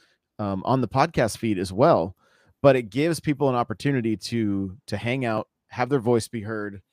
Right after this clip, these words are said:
you know, interact with the community a little bit more, and, um, and so, yeah. So if you, if you picked up Scarlet and Violet,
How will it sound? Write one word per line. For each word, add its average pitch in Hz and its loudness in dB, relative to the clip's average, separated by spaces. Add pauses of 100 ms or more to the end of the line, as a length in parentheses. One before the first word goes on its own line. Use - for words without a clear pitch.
(760)
you 104 -2
know, 87 -4 (140)
interact 127 2
with 117 -10
the 113 -6
community 110 0
a 104 2
little 98 0
bit 95 -4
more, 92 -2 (320)
and, 90 -6
um, 82 -4 (760)
and 117 2
so, 95 2 (340)
yeah. 170 8
So 147 6
if 120 4
you, 147 8
if 131 0
you 123 2
picked 180 4
up 196 4
Scarlet 170 6
and 135 -4
Violet, 127 6